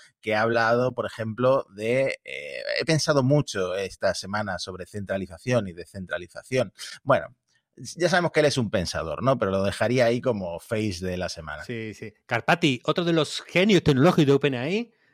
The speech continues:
Speaker 2: eh, él está más a sus cohetes y que ya se resuelvan los demás. Una postura curiosa <laughs> la de, la del amigo. En el puesto cuatro, atención, un personaje que no hemos mencionado todavía,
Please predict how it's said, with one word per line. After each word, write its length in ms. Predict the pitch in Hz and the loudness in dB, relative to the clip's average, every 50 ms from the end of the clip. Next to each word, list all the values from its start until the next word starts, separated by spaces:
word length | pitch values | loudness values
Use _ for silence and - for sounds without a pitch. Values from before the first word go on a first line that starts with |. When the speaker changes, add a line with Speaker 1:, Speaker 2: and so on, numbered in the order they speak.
| _ _ _ | _ _ _
Speaker 2:
eh, 200 | - 135 131 - - | -8 -8 -6 -4 -2
él 140 | 160 175 | 0 0
está 200 | 175 - - 165 | 0 0 0 0
más 220 | 160 165 170 165 - | 2 2 2 2 2
a 100 | - 139 | -2 -4
sus 180 | - - 143 - | -4 -4 -6 -6
cohetes 600 | - 135 147 156 - 208 220 220 - - - _ | -4 -4 -2 0 0 0 0 -2 -4 -8 -12 _
y 120 | - 139 127 | -12 -8 -2
que 260 | - 131 123 123 123 | -2 0 0 0 0
ya 140 | 143 165 156 | 2 2 2
se 160 | - 170 151 | 4 2 2
resuelvan 360 | 139 127 - 165 143 135 131 | 2 2 2 2 2 2 0
los 120 | 156 170 | 0 -2
demás. 400 | 180 151 151 180 220 220 - - _ | -4 -4 -4 -6 -6 -8 -10 -14 _
Una 200 | - 151 156 - | -4 -4 -2 -2
postura 500 | 156 143 - - 151 151 131 117 - _ _ _ _ _ _ _ _ - | -2 -4 -4 -4 -2 -2 -2 -2 -4 _ _ _ _ _ _ _ _ 0
curiosa 640 | - 147 147 156 196 220 - - - - 233 - - | 0 2 4 4 4 4 4 2 2 2 0 0 0
<laughs> 160 | 202 156 - | -2 0 0
la 60 | 160 | -2
de, 120 | 139 - - 160 - - - 254 - - - | -4 -4 -10 -12 -20 -16 -12 -12 -12 -10 -8
la 140 | 185 170 131 | -6 -4 -2
del 140 | - 170 | 0 0
amigo. 340 | 135 147 180 202 214 233 240 _ _ - - - - - | 0 2 0 0 -2 -4 -6 _ _ -20 -20 -20 -12 -4
En 120 | - 240 | 0 2
el 100 | 269 254 | 2 2
puesto 260 | - 269 269 - 247 202 | 2 2 0 0 0 0
cuatro, 420 | 220 247 254 247 247 262 240 - | 2 2 2 4 2 0 0 0
atención, 520 | - 160 - 160 151 - - 202 233 233 208 - | -4 -4 -2 -2 -2 0 0 2 2 0 -2 -4
un 100 | 196 202 | -4 -2
personaje 500 | 254 247 - - 185 208 214 254 254 - | 0 0 0 0 -2 -2 0 0 0 2
que 120 | - 156 | 2 0
no 80 | 151 185 | 2 4
hemos 100 | 240 226 | 4 4
mencionado 360 | 208 196 185 180 170 175 170 | 4 2 2 0 -2 0 0
todavía, 500 | 170 156 147 135 143 151 165 190 - | 0 0 0 0 -2 -2 -4 -4 -6